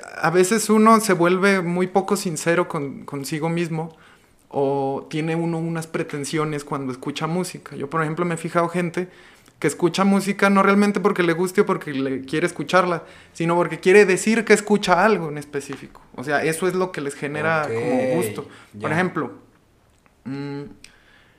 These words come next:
Speaker 1: yo he conocido metaleros, tengo muchos amigos metaleros, ¿eh? Yo no tengo nada contra los metaleros, me gustaría aclarar. Pero,
Speaker 2: Saludos a todos los metaleros.
Speaker 1: este, pero hay veces que, que oyen música para que vean que, que, que, que son bien pesados o que no sé qué, o,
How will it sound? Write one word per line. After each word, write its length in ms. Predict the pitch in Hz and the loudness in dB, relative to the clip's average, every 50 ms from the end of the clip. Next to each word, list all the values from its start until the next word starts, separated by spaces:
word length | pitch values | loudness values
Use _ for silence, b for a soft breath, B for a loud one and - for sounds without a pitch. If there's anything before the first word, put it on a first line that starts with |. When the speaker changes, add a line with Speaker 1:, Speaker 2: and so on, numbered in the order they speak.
| b b b b b _ _ _ _ _ _ _ _ _ - - | b b b b b _ _ _ _ _ _ _ _ _ -4 2
Speaker 1:
yo 140 | 156 180 | 4 4
he 60 | 208 202 | 4 4
conocido 480 | - 240 240 220 208 - 208 196 214 | 4 4 4 4 2 2 2 2 4
metaleros, 800 | 214 214 208 214 175 160 151 151 151 151 175 185 - - - - - | 4 4 2 2 0 0 0 0 0 0 -2 -4 -6 -12 -12 -6 -4
tengo 160 | 175 175 190 | -2 0 0
muchos 220 | 196 190 196 - 208 | 0 0 0 0 -2
amigos 260 | 185 175 165 160 170 175 | -2 -2 -2 -4 -4 -4
metaleros, 520 | 175 165 - 139 135 123 120 117 117 - | -6 -6 -6 -6 -6 -4 -6 -6 -6 -6
¿eh? 80 | 147 143 | -6 -6
Yo 80 | 143 | -6
no 120 | 143 147 143 | -6 -6 -8
tengo 220 | - 151 151 147 | -8 -8 -8 -8
nada 180 | 147 143 139 143 | -8 -8 -10 -10
contra 340 | 139 151 143 135 - 127 123 | -12 -12 -14 -12 -12 -14 -12
los 180 | 120 123 123 | -12 -12 -12
metaleros, 540 | 135 131 131 - - 127 139 160 160 165 160 - - - _ - | -14 -14 -16 -14 -12 -10 -10 -10 -10 -10 -14 -16 -20 -20 _ -16
me 120 | - - | -16 -14
gustaría 340 | 127 127 120 - - 135 135 131 | -14 -14 -14 -14 -12 -10 -10 -6
aclarar. 280 | 151 160 160 131 - B B B B B B B B B B - | -6 -6 -6 -6 -8 B B B B B B B B B B 4
Pero, 200 | 180 190 196 196 | 6 6 8 6
Speaker 2:
Saludos 200 | 170 131 120 131 | 4 2 -2 -6
a 40 | 120 | -6
todos 120 | - 123 127 | -4 -4 -4
los 100 | 123 127 | -4 -6
metaleros. 400 | 127 120 110 107 110 113 120 147 | -8 -8 -8 -6 -4 -2 -2 -4
Speaker 1:
este, 380 | - - - 185 175 175 165 - - | -4 -2 -2 0 0 0 -2 0 2
pero 160 | 180 180 180 185 | 4 6 6 6
hay 80 | 180 | 6
veces 340 | 185 208 214 208 220 220 208 | 8 6 6 6 4 0 0
que, 340 | - 214 190 196 - - - | 4 4 2 2 2 -10 -4
que 260 | - 180 180 156 - 165 | 0 2 2 4 4 4
oyen 260 | 180 185 202 214 220 | 6 8 8 8 8
música 520 | 214 214 220 214 214 226 202 220 - - | 8 8 6 4 2 4 4 2 4 4
para 240 | - 185 175 165 160 | 6 6 6 6 4
que 100 | - 160 156 | 2 0 0
vean 500 | 147 160 165 180 185 190 202 190 180 - | 2 2 2 2 2 2 0 0 -2 -4
que, 460 | - 160 147 143 120 107 104 - - - | -4 -4 -4 -4 -4 -6 -8 -10 -12 -10
que, 200 | - 151 131 - | -8 -6 -6 -6
que, 240 | - 151 143 135 - | -8 -8 -10 -10 -10
que 120 | - - - | -12 -14 -10
son 180 | - 160 147 | -8 -6 -4
bien 160 | 143 156 151 151 | -2 -2 -2 -2
pesados 720 | - 135 131 - 147 135 151 156 - 113 107 113 - - | -4 -6 -6 -6 -6 -6 -6 -8 -10 -14 -18 -18 -18 -18
o 140 | - - - | -18 -18 -18
que 120 | - - | -16 -14
no 140 | 82 107 131 | -14 -14 -14
sé 120 | - - - | -14 -16 -14
qué, 380 | - 156 151 151 156 147 135 117 | -10 -8 -8 -6 -6 -8 -8 -10
o, 200 | 110 92 87 | -12 -14 -16